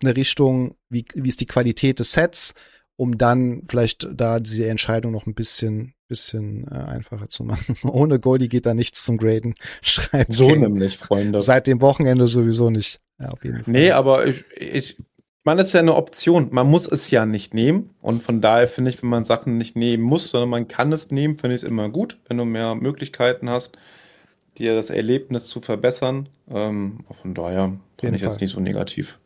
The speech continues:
Speaker 1: Nee,
Speaker 2: Ja.
Speaker 1: nee, ist auch nicht.
Speaker 2: Apropos negativ, ähm, du scrollst da gerade drüber. Wir können dann ja auch damit langsam Richtung Releases gehen, weil wir haben ja schon wieder eine Stunde zehn auf der Uhr, Sportsfreunde. Wir haben es geschafft.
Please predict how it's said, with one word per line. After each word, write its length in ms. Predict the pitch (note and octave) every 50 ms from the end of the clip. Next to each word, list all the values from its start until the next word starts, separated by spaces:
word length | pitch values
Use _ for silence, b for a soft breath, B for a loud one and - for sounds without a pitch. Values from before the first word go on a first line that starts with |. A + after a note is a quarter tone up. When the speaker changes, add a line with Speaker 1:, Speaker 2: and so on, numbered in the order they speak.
| _ _ _ _ _
Speaker 1:
Nee, 80 | - G#2+
Speaker 2:
Ja. 60 | G#2
Speaker 1:
nee, 100 | C3+ - - _ - -
ist 120 | - -
auch 140 | B2+ A2+ -
nicht. 260 | B2 A#2 - - - -
Speaker 2:
Apropos 480 | - C3+ F#3+ G3 B3+ A3+ F#3+ G3+ E3 D3
negativ, 720 | C#3+ D#3 G3 A#3 D#3+ A#2+ - - - C#3+ F3+ F#3+ F#3+ - -
ähm, 800 | B2+ A#2+ B2+ B2+ B2 B2+ B2+ C3 B2+ B2+ B2+ B2+ B2+ B2+ B2 B2+ - _ _ _ _ _ _ -
du 340 | - - - - A#2+ A#2+ A#2+
scrollst 480 | - - - - - C3 E3 F3+ - -
da 60 | C3
gerade 320 | B2 B2 A#2+ A#2+ A#2+ A#2 A2
drüber. 320 | - C3 E3 E3 C#3 A2
Wir 100 | G#2+ G#2
können 200 | - - B2+ C3+
dann 100 | C3+ C3
ja 80 | B2 B2
auch 160 | A2+ G#2+ - _ -
damit 280 | A2 A2 A#2 C3 B2+ A#2
langsam 640 | A2+ A2+ B2+ C#3+ C#3+ C#3 C3+ B2 A#2+ B2 A#2+ A#2+ A#2+
Richtung 380 | B2+ B2+ - - A#2+ A2 A2+
Releases 640 | - A2+ G2+ G2 A2 D3 G3 F#3 - - - - _
gehen, 200 | - F#2 G2 G2+
weil 140 | F#2 F2+ F2+
wir 140 | F#2+ F2 F2+
haben 100 | A2 B2
ja 80 | F#2+
schon 160 | - - E2
wieder 280 | D#2+ D#2 D#2+ D#2 - -
eine 180 | - E2 E2 -
Stunde 360 | - - - G#2+ G2 F2+ F2
zehn 260 | - - - G#2+ G2+
auf 100 | G2 F#2+
der 120 | F2 D#2+ D#2+
Uhr, 180 | - F2+ A2+ A#2
Sportsfreunde. 920 | A#2 - - - - F#2+ - - - - - - - E2+ F#2+ A2+ D3+ D#3+ B B B B B B B B B B B B B B
Wir 160 | - C3+ B2+
haben 160 | D3 F3 G3+
es 140 | A3+ - -
geschafft. 560 | - - - F3 E3+ G3 G3 - - - -